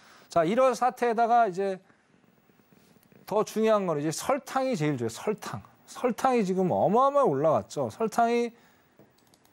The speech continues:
자, 시월 달에 백팔 점 육이었어요. 지금 뭐 어마어마하죠.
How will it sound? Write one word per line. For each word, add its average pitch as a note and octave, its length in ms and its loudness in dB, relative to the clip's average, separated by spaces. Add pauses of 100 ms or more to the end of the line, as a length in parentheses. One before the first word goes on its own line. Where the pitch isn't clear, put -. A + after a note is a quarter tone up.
(520)
자, D3+ 300 0 (260)
시월 C4 460 0
달에 A#3+ 260 2
백팔 F#3 420 -4
점 G#3 220 -4
육이었어요. C#3 500 -4
지금 C#3+ 320 -8
뭐 F#2+ 360 -10
어마어마하죠. D#3+ 760 2